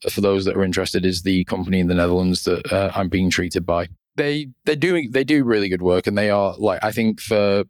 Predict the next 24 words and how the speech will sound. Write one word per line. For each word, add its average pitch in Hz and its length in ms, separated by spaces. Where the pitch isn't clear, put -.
especially 117 460
for 117 120
those 107 260
that 98 100
are 107 80
able 101 200
to 98 140
take 95 220
a 90 40
part 98 420
of, 95 320
in 98 180
the 101 60
group 90 240
therapy, 101 460
it's 156 200
a 156 60
really 123 260
good 101 360
environment. 101 720
They 127 140
are 131 180
very 110 380
supportive. 92 760